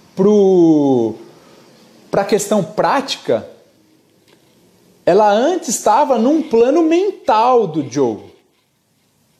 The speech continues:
Exatamente. Ela estava no plano das ideias inicialmente.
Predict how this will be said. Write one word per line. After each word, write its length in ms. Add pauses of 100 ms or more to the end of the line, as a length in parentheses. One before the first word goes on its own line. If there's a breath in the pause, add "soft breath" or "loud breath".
(520)
Exatamente. 1200
Ela 180
estava 280
no 120
plano 280
das 220
ideias 760
inicialmente. 1040